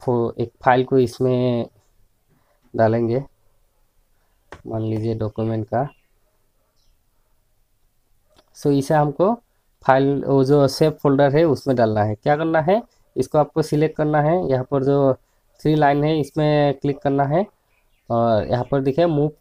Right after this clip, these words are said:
to save folder।" So आपको इसमें जाना है और पिन देना है आपको।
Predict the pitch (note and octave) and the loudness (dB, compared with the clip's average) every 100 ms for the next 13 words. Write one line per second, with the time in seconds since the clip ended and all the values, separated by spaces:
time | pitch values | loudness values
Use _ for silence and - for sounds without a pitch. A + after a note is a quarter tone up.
0 | E3 G#3+ B3+ _ - D3 F#3 _ - B2+ | 0 0 0 _ -2 0 0 _ -2 0
1 | A#2+ G2+ F#2+ _ _ _ _ _ _ _ | 2 2 0 _ _ _ _ _ _ _
2 | _ _ _ _ _ _ _ B2+ A#2+ - | _ _ _ _ _ _ _ -4 -4 0
3 | C3+ C3+ C#3+ C#3 C#3 C#3+ D#3+ F#3+ C3+ B2+ | 0 0 -2 0 0 0 0 0 2 2
4 | B2 A#2 - C#3 C#3+ C3+ C3 C3+ C#3 B2+ | 0 -4 -4 -2 0 0 2 2 2 0
5 | - D#3+ G3 | 0 -4 -4